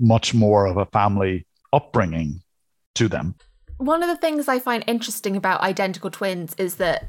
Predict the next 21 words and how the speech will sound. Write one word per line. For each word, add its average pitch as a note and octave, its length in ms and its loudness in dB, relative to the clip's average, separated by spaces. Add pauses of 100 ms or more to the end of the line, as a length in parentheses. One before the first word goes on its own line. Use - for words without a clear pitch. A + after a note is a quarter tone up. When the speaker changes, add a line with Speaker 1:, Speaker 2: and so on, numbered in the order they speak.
Speaker 2:
as G#3 140 -2
I F#3 100 0
alluded F#3 380 0
to G3+ 100 -4
before, F#3 340 0
they're G#3 260 0
not G3+ 320 0
identical. - 720 -6 (240)
Speaker 1:
No. G#2+ 460 4
Speaker 2:
And G#3+ 500 0
you B3 320 2
have C#4 300 2
this B3+ 260 0
thought B3+ 320 0
experiment F3 840 -2
in G3 120 0
your F#3+ 140 0
book F3+ 340 0
where G3 120 2
you G3 280 0
take A3+ 440 -2